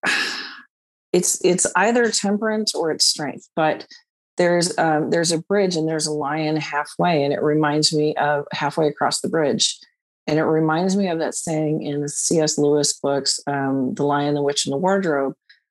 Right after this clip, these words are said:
"We're going closer, closer in and further up, closer in and further up." So it, our temperance has to do the same thing. We have to learn how to t-,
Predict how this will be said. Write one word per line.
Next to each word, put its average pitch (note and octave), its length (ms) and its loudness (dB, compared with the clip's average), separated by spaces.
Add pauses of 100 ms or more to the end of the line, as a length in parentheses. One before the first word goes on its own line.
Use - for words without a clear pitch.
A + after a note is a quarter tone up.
(160)
"We're D3+ 220 2
going D3 240 2
closer, D3 680 0 (120)
closer E3 480 0
in D3+ 100 -2
and D3 160 -6
further C#3 460 -2
up, - 160 -4 (160)
closer C#3+ 420 -2
in C#3 140 -4
and C3+ 120 -6
further C#3 360 0
up." E3 200 0 (400)
So F3 160 2
it, - 280 0
our E3 180 2
temperance A#3+ 600 0
has D#3 260 -2
to D#3+ 100 -4
do D3 140 -2
the - 100 -6
same C3+ 280 -2
thing. F#3 240 -4
We D3+ 140 -2
have D#3 240 -6
to D#3 100 -4
learn D3+ 240 0
how D3+ 140 -6
to - 60 -8
t-, - 140 -4